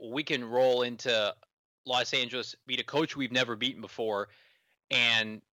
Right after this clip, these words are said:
you know, have to rely on the Packers may or may not be resting players. This is a must win. They know it.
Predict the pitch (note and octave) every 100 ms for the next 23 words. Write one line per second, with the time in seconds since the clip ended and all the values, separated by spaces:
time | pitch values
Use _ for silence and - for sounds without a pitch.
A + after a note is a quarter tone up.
0 | - B2+ G#2+ B2+ B2+ B2+ A#2 A#2+ B2+ A#2+
1 | A2+ - C3 A#2+ B2+ G#2 B2 B2 A#2+ A#2
2 | A2+ A2+ A2 A2+ G#2 G#2+ - G2+ F#2+ G#2
3 | F2+ A#1+ - - - _ _ _ C#3+ G3
4 | F#3 D3+ B2+ C3 D3 - B2 C3 B2 G2
5 | G#2 B2 F#3 -